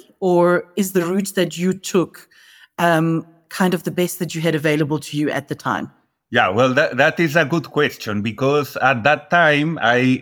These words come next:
Speaker 2: studied in the, in the early nineties. Um, I, I would say that almost nobody who was studying veterinary medicine, or, or very few, one or, or two as much,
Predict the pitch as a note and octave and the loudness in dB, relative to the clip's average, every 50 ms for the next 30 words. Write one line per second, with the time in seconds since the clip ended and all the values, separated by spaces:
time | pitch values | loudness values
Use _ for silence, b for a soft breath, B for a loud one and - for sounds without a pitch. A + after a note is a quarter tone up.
0 | C3+ B2+ - - - C3+ C3+ C#3 C#3 C3+ D3 C3+ B2+ A2+ A#2 A2+ A#2 A2+ A#2+ B2 | -2 -6 -6 -2 0 2 2 4 2 2 0 0 0 0 2 2 4 4 2 2
1 | - A2+ - - A2+ A#2 A#2+ A#2 G2+ A2+ A2+ B2 C3 C3+ C3+ C#3 C#3+ C#3 C3 C3+ | -2 -8 -10 -6 -4 -2 0 0 2 2 2 2 2 2 2 0 0 0 0 0
2 | B2 A2+ A#2+ B2+ C#3+ C#3+ C3+ A2 - - - A#2+ C3 D#3 D#3+ - - - _ _ | 0 2 2 2 2 2 0 -2 -2 -4 -4 -4 -4 -4 -8 -14 -20 -20 _ _
3 | _ _ _ _ _ _ A2+ A2+ A2+ A2 A2 A2 G#2+ A2 A2 G#2+ G2+ G#2 - B | _ _ _ _ _ _ -8 -6 -4 0 2 4 4 4 2 0 -2 -6 -14 B
4 | B B B B _ _ - A#2 B2 - C3+ C3+ C3 C#3+ D3 - - - D3+ D3+ | B B B B _ _ -8 -8 -4 -2 0 0 2 2 0 -2 -2 -2 0 0
5 | D#3+ D#3 B2+ D3 D3 C#3 A#2 A2+ - A#2+ C3 C3+ C#3+ D3 D3+ D3 C3+ - - - | 0 0 0 0 0 0 0 0 0 2 2 2 2 2 0 0 -2 -4 -12 -16
6 | _ _ _ - _ _ B2 A#2+ C#3 D3+ E3 E3 C#3 D3 C#3+ D#3 D#3 C3 A#2+ A#2+ | _ _ _ -20 _ _ -4 0 2 2 2 4 4 4 4 4 2 2 0 0
7 | B2+ C3 C3+ C#3+ B2 A2+ B2+ B2+ A#2 A#2 A#2+ A#2+ A#2 - B2+ A#2+ - - - - | 2 2 0 -2 -2 -2 -2 -2 0 2 2 0 0 -2 -4 -8 -8 -4 0 2
8 | A#2+ B2 A#2+ C3 C3 B2+ B2+ C3 - - - _ A#2+ B2 B2 A#2+ - C3+ C3 C3 | 2 2 2 2 2 2 0 0 -4 -8 -18 _ -2 -2 -2 0 0 2 2 4
9 | B2 B2+ B2+ B2+ B2+ A2+ A2+ A2+ A2+ A#2 C3+ C3 A#2 - - D3+ D#3 D#3 C#3 A#2+ | 4 4 4 4 4 2 2 2 0 0 -2 -2 -4 -4 -4 -4 -4 -2 0 0
10 | A#2 A2 A#2+ A#2+ A2 F#2 C3+ C#3 D3+ D3+ - - - C3 B2+ C3 C#3 D3 D3+ B2+ | 0 2 0 0 0 2 2 2 2 2 0 -2 -4 -2 0 2 2 0 0 0
11 | G#2 A#2 A2+ A2 B2+ B2+ C3 C#3 C3 B2 A2+ G#2+ G#2 G#2 G2+ - A#2 G#2+ G2 - | 2 4 4 6 4 4 4 2 2 2 0 0 0 -2 0 0 0 0 0 -2
12 | - _ - D#3+ F3 E3+ C#3 A#2 A2+ - A#2+ A#2+ A#2+ B2 C3+ - - - | -6 _ -2 0 2 4 2 2 2 0 2 2 2 2 0 -4 -12 -20